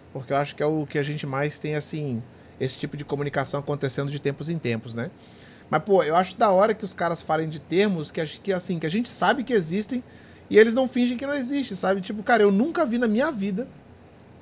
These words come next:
em todos esses anos, o B D O sequer mencionar a palavra R M T.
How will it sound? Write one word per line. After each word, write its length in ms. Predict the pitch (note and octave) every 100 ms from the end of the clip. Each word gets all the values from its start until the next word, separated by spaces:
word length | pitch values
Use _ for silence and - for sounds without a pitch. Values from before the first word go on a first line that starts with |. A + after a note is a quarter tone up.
| -
em 140 | D#3+
todos 300 | E3 B3 D4+
esses 320 | C4 A#3+ A3+ E3
anos, 420 | F#3 A#3+ - - - - -
o 80 | -
B 200 | F3+ A3
D 160 | F#3+ F3+
O 160 | G#3+
sequer 600 | A3+ - D4+ - - G#3+
mencionar 760 | C4 A3+ F4+ - E4 G3+ G3+ B3
a 100 | -
palavra 540 | - G3 F#3 F#3+ G3+ -
R 240 | E3 F3
M 140 | F3+ E3+
T. 280 | - B2